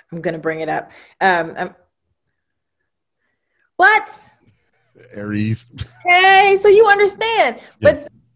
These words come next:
Speaker 1: so then you also understand we start stuff and don't finish a lot of
Speaker 2: Yeah,
Speaker 1: stuff.
Speaker 2: that's, that's, mm, this is why this is a thing. This
Speaker 1: We
Speaker 2: is
Speaker 1: got great, we got great ideas. <laughs>
Speaker 2: Yeah.
Speaker 1: We are idea people.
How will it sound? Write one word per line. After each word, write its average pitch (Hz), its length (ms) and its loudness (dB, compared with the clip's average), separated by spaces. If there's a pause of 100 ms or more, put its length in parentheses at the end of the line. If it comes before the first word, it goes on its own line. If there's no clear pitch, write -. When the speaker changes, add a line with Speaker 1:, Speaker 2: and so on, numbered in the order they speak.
(100)
Speaker 1:
so 294 120 4
then 269 180 -4
you 269 100 -2
also 294 220 0
understand 233 400 -4
we 240 100 -6
start 269 320 0
stuff 185 300 -2
and 202 180 -8
don't 202 240 -4 (140)
finish 214 320 -6
a 160 60 -4
lot 175 240 -2
of 156 60 -2
Speaker 2:
Yeah, 165 180 0
Speaker 1:
stuff. 147 400 -2
Speaker 2:
that's, 143 220 -2
that's, - 20 -20 (220)
mm, 127 640 -2 (120)
this 117 200 -6
is 127 140 -8
why 131 240 0
this 135 220 -6
is 139 140 -4
a 143 80 -4
thing. 139 640 -2
This 123 180 2
Speaker 1:
We - 80 4
Speaker 2:
is - 40 2
Speaker 1:
got 285 160 -2 (120)
great, 269 240 0 (120)
we 294 120 0
got 370 240 2
great 247 340 2
ideas. 285 840 -4
<laughs> 185 340 -2
Speaker 2:
Yeah. 98 320 -4 (720)
Speaker 1:
We 370 100 -4
are 311 260 -2
idea 262 560 -6
people. 320 520 -4